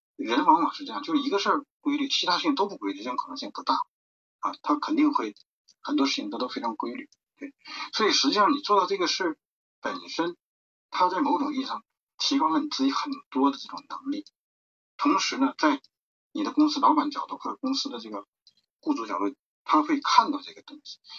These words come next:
实际上我们想想看，你在公司里边儿重要性，这一个公司里面有多少大事儿可做呢？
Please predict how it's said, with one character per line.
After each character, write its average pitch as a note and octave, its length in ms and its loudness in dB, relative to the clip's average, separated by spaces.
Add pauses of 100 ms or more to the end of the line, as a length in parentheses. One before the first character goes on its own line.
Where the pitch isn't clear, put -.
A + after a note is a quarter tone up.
(120)
实 - 200 -4
际 - 40 -2
上 F3+ 140 4
我 - 60 0
们 - 100 -6
想 - 160 0
想 C#3 100 -4
看， - 300 -12
你 D#3 100 -4
在 E3+ 140 0
公 F#3 180 -6
司 - 220 0
里 C#3 120 0
边 - 140 -12
儿 - 60 -18
重 F3+ 160 0
要 D3 160 2
性， - 320 0
这 - 140 -12
一 A2+ 100 -4
个 F3 80 -4
公 G3+ 160 -4
司 G#3 100 2
里 E3 80 4
面 C#3 80 6
有 D3 60 -2
多 - 140 -2
少 - 120 -4
大 - 160 2
事 - 140 -8
儿 - 60 -12
可 - 160 -18
做 G#2 180 -10
呢？ - 80 -14